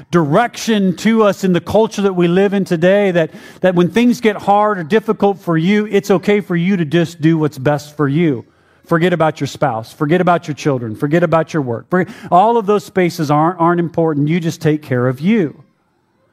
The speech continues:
The challenge with that is, is in direct opposition to what God teaches us about doing life.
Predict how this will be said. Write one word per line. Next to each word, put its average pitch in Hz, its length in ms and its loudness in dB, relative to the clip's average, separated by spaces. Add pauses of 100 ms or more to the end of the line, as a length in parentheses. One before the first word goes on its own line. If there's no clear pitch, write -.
(280)
The 170 100 0
challenge 269 520 0
with 202 180 0
that 175 200 2
is, 175 340 -2
is 156 140 -2
in 170 180 2
direct 160 480 0
opposition 151 800 0
to - 160 -4
what 147 380 -4
God 175 320 0
teaches 117 440 -10
us 117 400 -8 (520)
about 131 300 -2
doing 127 220 0
life. 107 520 -10